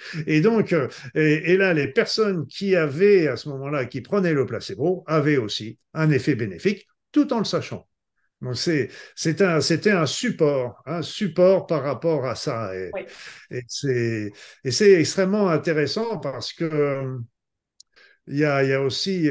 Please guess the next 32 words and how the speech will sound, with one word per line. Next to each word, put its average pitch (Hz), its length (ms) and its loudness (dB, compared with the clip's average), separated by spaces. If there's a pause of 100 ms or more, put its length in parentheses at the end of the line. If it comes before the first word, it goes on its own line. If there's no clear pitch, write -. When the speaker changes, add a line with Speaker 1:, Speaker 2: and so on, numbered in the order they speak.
Speaker 1:
quelque 139 300 -6
chose 170 340 -2
qui 135 200 -8
est 131 120 -2
troublant 226 380 -2
parce 127 220 -4
que, 123 180 -4
je, 127 280 -2
comme 170 180 0
je 190 80 0
dis, 226 120 0
je 208 100 0
suis 185 100 -2
toujours 208 280 2
le 175 140 6
petit - 160 -8
canard 160 400 -4
qui 139 140 -6
pose 135 240 -4
des 131 120 -2
questions, 143 360 -4
encore 131 260 -4
un, 123 100 -4 (140)
le 175 240 4
pourquoi 202 400 2
du 165 160 -2
pourquoi 180 380 -2
du 156 180 -4
pourquoi. 185 420 -2 (360)
Oui, 208 160 2
parce 190 160 0
que 220 240 2